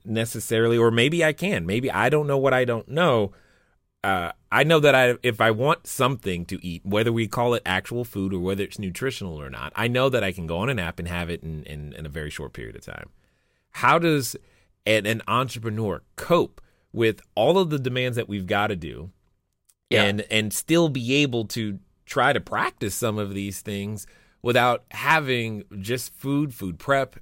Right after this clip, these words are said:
Speaker 1: and all of this take over their lives because it's so much, quote unquote, easier. The path of least resistance is to grab what's, what's right there, my friend.
Speaker 2: Absolutely, it is. Well, that, here's the thing. At the end of the day, uh,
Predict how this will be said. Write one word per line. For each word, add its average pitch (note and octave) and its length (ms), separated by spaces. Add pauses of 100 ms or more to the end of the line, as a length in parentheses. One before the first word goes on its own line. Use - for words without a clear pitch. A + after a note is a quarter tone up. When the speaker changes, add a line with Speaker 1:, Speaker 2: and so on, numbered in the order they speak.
Speaker 1:
and F#2 400
all C3 260
of A#2+ 140
this G2+ 320 (100)
take C#3 240
over A#2+ 240
their G2+ 180
lives B2+ 360
because G#2+ 320
it's G2+ 120
so D3+ 160
much, C#3+ 240 (260)
quote G2+ 160
unquote, G2+ 220 (120)
easier. D3+ 360
The - 80
path B2 300
of G#2+ 100
least B2+ 200
resistance G#2+ 520
is A2+ 140
to - 80
grab F3+ 300
what's, - 400
what's - 320
right - 240
there, - 200
my - 140
friend. - 280 (840)
Speaker 2:
Absolutely, F#2 720
it F2 100
is. F2 280 (180)
Well, G#3+ 220
that, B3+ 280
here's B3+ 280
the A#3 60
thing. A#2 280 (340)
At - 80
the F#3+ 140
end A3+ 160
of F#3 80
the F#3 60
day, B2+ 580
uh, G#2 340